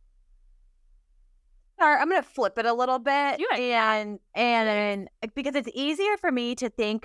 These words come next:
Speaker 1: uh, it sounds terrible, but maybe it's easier for me to think of the things that I, that I don't, that I
Speaker 2: Yeah.
Speaker 1: don't do and don't want to do
Speaker 2: Yeah.
Speaker 1: versus, uh, what,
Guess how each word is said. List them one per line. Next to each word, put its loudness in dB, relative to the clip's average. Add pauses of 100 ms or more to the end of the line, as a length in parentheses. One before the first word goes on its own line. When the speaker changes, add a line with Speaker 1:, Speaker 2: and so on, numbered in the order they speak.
Speaker 1:
uh, -6 (480)
it -6
sounds 0
terrible, -2 (300)
but 0
maybe 2
it's -2
easier -2
for -2
me -2
to -2
think -4
of 0
the 2
things -4
that -2
I, -4 (240)
that 2
I -4 (120)
don't, 4 (220)
that 0
I 4
Speaker 2:
Yeah. 4
Speaker 1:
don't 2
do -2
and -6
don't 2
want 0
to -10
do -4 (180)
Speaker 2:
Yeah. 0
Speaker 1:
versus, -6 (1600)
uh, 6
what, 2